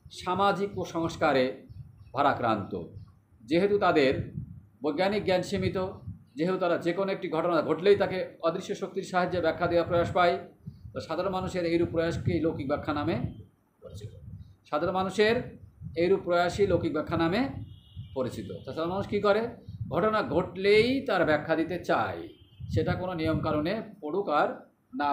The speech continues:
পড়ুক, তারা দৈব শক্তি বা প্রাকৃতিক শক্তির সাহায্যে কোনো ঘটনার ব্যাখ্যা দিতে চায়, সেজন্য এটা লৌকিক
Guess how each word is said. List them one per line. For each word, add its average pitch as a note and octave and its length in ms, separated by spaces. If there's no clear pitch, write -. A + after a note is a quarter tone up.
পড়ুক, D#3+ 240
তারা D#3 140
দৈব D#3 280
শক্তি G#3+ 400
বা C#3+ 80
প্রাকৃতিক E3 440
শক্তির E3+ 340
সাহায্যে D3+ 380
কোনো D3 200
ঘটনার C3 280
ব্যাখ্যা A2 260
দিতে C3 220
চায়, - 240
সেজন্য D3+ 220
এটা C#3+ 160
লৌকিক A#2+ 280